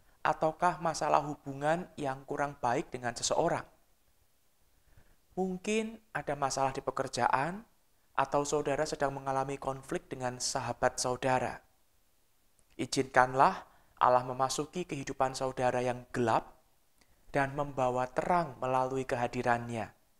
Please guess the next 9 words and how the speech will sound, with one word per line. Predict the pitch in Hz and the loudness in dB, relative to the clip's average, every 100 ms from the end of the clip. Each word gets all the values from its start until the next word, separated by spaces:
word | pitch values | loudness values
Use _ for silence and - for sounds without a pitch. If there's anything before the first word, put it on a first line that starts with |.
| _ _ _ _ _ _ _ _ _ - | _ _ _ _ _ _ _ _ _ -8
Seperti | 151 143 - 175 | 0 0 0 0
perkataan | - - 143 135 - 143 | 2 2 4 4 4 2
dalam | 135 120 117 - | 0 -2 -2 -6
Yesaya | 127 127 127 - | -4 0 0 0
enam | 123 123 | -4 -4
puluh | 143 147 | -4 -2
ayat | 120 123 - | -2 -2 -6
sembilan | 127 120 117 | -6 -6 -4
belas, | - 131 101 - | -2 -2 -2 -6